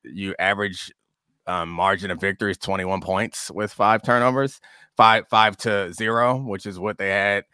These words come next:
last night. And it was not nearly that ugly, which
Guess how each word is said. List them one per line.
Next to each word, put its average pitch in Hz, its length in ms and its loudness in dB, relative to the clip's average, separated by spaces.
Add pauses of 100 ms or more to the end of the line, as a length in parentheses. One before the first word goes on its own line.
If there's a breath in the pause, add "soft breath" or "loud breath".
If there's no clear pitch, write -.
(220 soft breath)
last 101 260 -4
night. 107 280 -4
And 92 100 -16
it 104 80 -12
was 139 240 -6
not 139 300 -6
nearly 101 640 -2 (100)
that 87 240 -4
ugly, 73 460 -6
which 71 540 -14